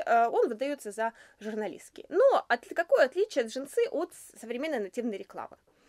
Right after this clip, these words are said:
У нас есть, эм, в-, то есть джинса — это такое грубое, э, грубая подделка под,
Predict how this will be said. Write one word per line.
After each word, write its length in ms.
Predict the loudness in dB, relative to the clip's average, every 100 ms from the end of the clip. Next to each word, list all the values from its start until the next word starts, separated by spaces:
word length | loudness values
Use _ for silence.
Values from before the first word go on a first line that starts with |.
| -20 -20 -8
У 40 |
нас 300 | -4 -2 -4
есть, 500 | -6 -4 -4 -6 -20 -20 -20 -10
эм, 720 | -6 -4 -6 -10 -12 -14 -18 -20 _ _ _ _ _ -20 -20 -20
в-, 140 | -20 -20 _ -20
то 60 |
есть 160 | -20 -10
джинса — 300 | -8 -4 -2 -2
это 120 | -2
такое 220 | -2 -2
грубое, 640 | -2 -4 -2 -2 -4 -8 -14 _ -20 -10
э, 280 | -8 -8 -8
грубая 400 | -4 -2 2 2
подделка 680 | 2 -4 -2 -2 0 0 0
под, 380 | 0 -2 -2